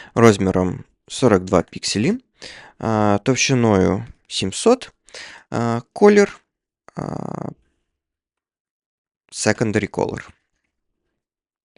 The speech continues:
Угу, є. І у нас застосувався, причому ми зараз можемо перейтися, в-, у нас вони скрізь застосувалися. Ну і відповідно давайте для всіх параграфів,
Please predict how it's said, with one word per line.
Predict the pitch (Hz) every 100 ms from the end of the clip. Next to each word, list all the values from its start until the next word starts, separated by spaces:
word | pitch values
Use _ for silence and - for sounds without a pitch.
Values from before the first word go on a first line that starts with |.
| _ _
Угу, | 117 107 131 226 _
є. | - 95 92 147 - - - -
І | 143
у | 131
нас | 107
застосувався, | 98 90 - - 165 233 -
причому | 113 - 113 104
ми | 101
зараз | 98 95 92 -
можемо | 101 95
перейтися, | 92 104 - 226 -
в-, | 110 101
у | 101
нас | 117 127 107
вони | 98
скрізь | 101 - 101 - -
застосувалися. | 98 98 95 - - 95 95 - - - - - -
Ну | 226
і | 247
відповідно | 143 - 123 151 104
давайте | 98 113 -
для | 90 95 98
всіх | 92 - 104
параграфів, | - 131 190 196 147 120 120